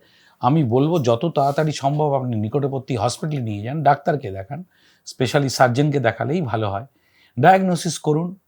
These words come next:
আল্ট্রাসাউন্ড করে আমরা দেখব, দেখে আপনার কনফার্ম করব। এবং হার্নিয়া জানেন তো, আল্ট্রাসাউন্ডও করতে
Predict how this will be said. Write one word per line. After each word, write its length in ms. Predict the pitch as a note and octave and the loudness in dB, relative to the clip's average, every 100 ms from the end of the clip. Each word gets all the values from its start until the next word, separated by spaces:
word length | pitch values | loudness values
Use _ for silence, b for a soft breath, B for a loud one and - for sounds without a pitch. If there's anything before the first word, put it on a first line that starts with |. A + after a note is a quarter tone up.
| B2 | 4
আল্ট্রাসাউন্ড 460 | D3+ F#3 - E3+ E3 | 6 4 4 2 4
করে 120 | E3+ E3 | 2 2
আমরা 160 | D#3+ D#3 D#3+ | 2 2 2
দেখব, 200 | D3 D3 D#3+ C#3+ | 0 -4 -4 -4
দেখে 240 | D3 D#3+ D#3+ D3+ b b b b - B2 | -4 -2 -6 -6 b b b b 0 2
আপনার 240 | C#3 D3 A#2 | 4 2 4
কনফার্ম 320 | C#3 D3 F3 E3 D#3 | 2 4 2 2 2
করব। 180 | D#3 E3 F3 - | 0 -2 -4 -4
এবং 120 | E3+ F3 | -2 2
হার্নিয়া 340 | A#2+ E3 G3+ G#3+ | 4 4 6 6
জানেন 200 | G#3+ G#3+ F#3 | 8 6 6
তো, 40 | E3 | 6
আল্ট্রাসাউন্ডও 520 | C#3+ D#3 E3+ F3+ F3 E3+ | 8 4 2 2 2 0
করতে 200 | C#3 - | -4 -4